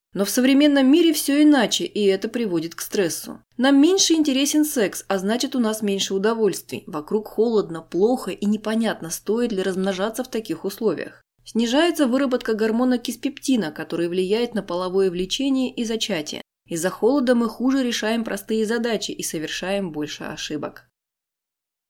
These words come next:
Третий комментарий к декабрю от травматолога Игоря Сергеева. Когда выпадает снег, повышается травматизм.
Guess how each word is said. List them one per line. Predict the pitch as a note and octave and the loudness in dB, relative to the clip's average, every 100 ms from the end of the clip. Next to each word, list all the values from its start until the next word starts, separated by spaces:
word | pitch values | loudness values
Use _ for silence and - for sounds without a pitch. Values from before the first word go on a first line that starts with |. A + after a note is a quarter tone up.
| - | -4
Третий | G#3 A3 G3+ | 0 0 0
комментарий | - F#3+ F#3+ F#3+ F3+ F3 | -4 -2 -2 -2 0 -2
к | |
декабрю | D#3+ E3+ F#3 F#3 D4 | -4 -2 -2 2 4
от | C4+ A#3 | 4 2
травматолога | F#3 E3+ F3 C4 C#4+ B3 A3 | -4 -4 -4 0 0 2 0
Игоря | A3 G3+ E3+ E3+ | 0 -2 -2 -2
Сергеева. | E3 G3+ F3+ F#3 D3+ C#3 G#2 - _ _ _ _ _ - | -2 -4 -2 0 0 -2 -8 -14 _ _ _ _ _ -10
Когда | F#3 F#3+ G#3+ G#3 | -6 0 2 2
выпадает | G3 F#3 F#3 F#3 F#3 | 2 0 2 2 0
снег, | G3+ B3+ E4 | 2 2 2
повышается | - G3+ G3 F3+ E3+ E3+ F3 | 2 2 2 0 0 -2 -4
травматизм. | F3+ E3 F#3 - D#3+ C#3+ D3 | -6 -4 -4 -4 -4 -4 -6